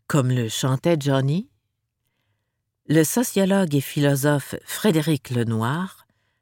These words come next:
n'est pas parti dénicher les réponses dans un refrain de rocker,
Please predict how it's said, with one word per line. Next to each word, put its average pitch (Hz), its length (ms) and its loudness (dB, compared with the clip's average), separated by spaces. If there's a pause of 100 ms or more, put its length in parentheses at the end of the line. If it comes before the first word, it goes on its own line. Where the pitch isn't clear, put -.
n'est 180 160 2
pas 254 160 -2
parti - 380 -4
dénicher 143 640 2
les 131 120 2
réponses 143 540 -2
dans 131 260 0
un 123 80 2
refrain 135 460 0
de 117 80 0
rocker, 120 760 -6